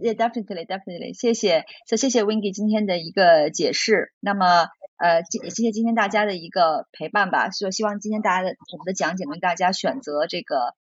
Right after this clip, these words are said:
Freeman School有一个更多的指导或者更多的帮助。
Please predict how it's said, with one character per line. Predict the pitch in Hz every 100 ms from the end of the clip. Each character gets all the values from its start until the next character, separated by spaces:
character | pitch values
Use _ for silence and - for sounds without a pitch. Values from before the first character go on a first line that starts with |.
| - - -
Freeman | 208 214
School | 196 - 190
有 | 156
一 | 95
个 | 160
更 | 175 190
多 | 185 190
的 | 180 151 135 -
指 | - 175
导 | 208 - -
或 |
者 | 240
更 | 185
多 | 185
的 | 185
帮 | 185 220 262
助。 | 254